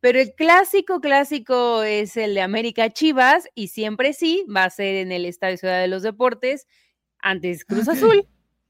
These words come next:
Speaker 1: Siempre
Speaker 2: Ok.
Speaker 1: sí, llegaron a un acuerdo, eh, pues,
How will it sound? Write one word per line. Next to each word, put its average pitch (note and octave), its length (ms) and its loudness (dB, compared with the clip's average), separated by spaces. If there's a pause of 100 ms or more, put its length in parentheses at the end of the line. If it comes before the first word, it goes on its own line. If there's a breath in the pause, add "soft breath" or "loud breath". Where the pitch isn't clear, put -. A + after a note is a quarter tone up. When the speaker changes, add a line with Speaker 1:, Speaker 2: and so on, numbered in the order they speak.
(140)
Speaker 1:
Siempre B3 440 -2
Speaker 2:
Ok. A3+ 40 -2
Speaker 1:
sí, E4+ 320 0 (240)
llegaron A3+ 460 -2
a A3+ 100 0
un B3 160 -2
acuerdo, B3 760 2
eh, F#3 760 -4 (140)
pues, - 300 -20